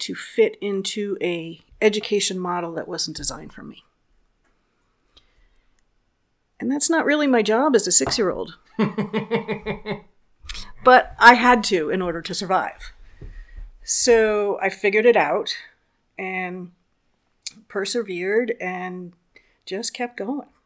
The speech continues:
and fought back. Uh, I was just determined to prove 'em wrong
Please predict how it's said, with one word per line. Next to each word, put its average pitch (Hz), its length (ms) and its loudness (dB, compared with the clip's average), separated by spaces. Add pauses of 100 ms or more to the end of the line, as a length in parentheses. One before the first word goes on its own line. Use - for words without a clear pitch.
(1200)
and 208 200 -12
fought - 240 -6
back. - 420 -8 (760)
Uh, 170 400 -10 (560)
I 202 240 4
was 214 200 -4
just 196 240 -6
determined 175 480 -12
to 170 60 -14
prove 156 240 -12
'em 156 140 -14
wrong 120 240 -14